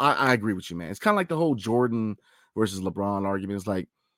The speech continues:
the best player as far as athleticism and, and having a dog to me is M J.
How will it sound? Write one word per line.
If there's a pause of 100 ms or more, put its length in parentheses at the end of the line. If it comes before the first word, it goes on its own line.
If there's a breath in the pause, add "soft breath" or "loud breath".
(120)
the
best
player
as
far
as
athleticism
and,
and
having
a
dog
to
me
is (100)
M
J.